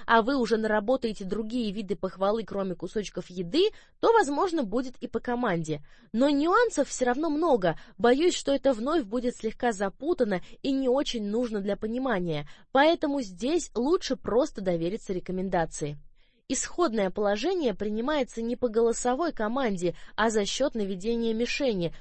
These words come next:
При этом давать еду за исходное положение в большинстве ситуаций не нужно.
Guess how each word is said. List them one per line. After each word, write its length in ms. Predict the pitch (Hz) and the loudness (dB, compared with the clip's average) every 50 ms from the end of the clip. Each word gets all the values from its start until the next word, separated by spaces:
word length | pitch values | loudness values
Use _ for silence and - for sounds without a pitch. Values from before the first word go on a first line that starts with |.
| - - - | -16 -8 -2
При 140 | - 233 277 | 0 2 4
этом 340 | 285 285 - 262 254 233 196 | 4 4 4 2 2 2 2
давать 440 | 226 226 247 240 277 247 226 - | 2 2 2 4 2 2 2 -2
еду 340 | 196 185 214 233 202 269 254 | -6 -8 -8 -6 -4 -4 -4
за 160 | 190 185 190 | -2 0 -2
исходное 500 | 185 190 - - 254 240 196 202 190 180 | -2 -2 -2 2 2 2 2 2 0 -2
положение 680 | 175 - 190 190 185 185 208 233 320 359 349 302 240 294 - - - - - | -2 0 0 0 0 0 0 -2 -2 -2 0 0 0 -2 -4 -8 -14 -12 -10
в 80 | 196 | 0
большинстве 640 | 190 233 262 - - 247 233 - - - 196 196 220 247 | 2 4 4 4 2 -2 -4 -4 -6 -6 -6 -4 -4 -4
ситуаций 680 | - 285 - - 285 226 190 185 - - 185 - - - | -6 -6 -2 0 2 2 2 2 0 -4 -8 -8 -8 -6
не 240 | 180 202 208 214 | -4 -2 -2 -2
нужно. 500 | 220 233 254 240 202 170 165 165 143 139 | 0 0 0 0 -2 -2 -4 -6 -6 -8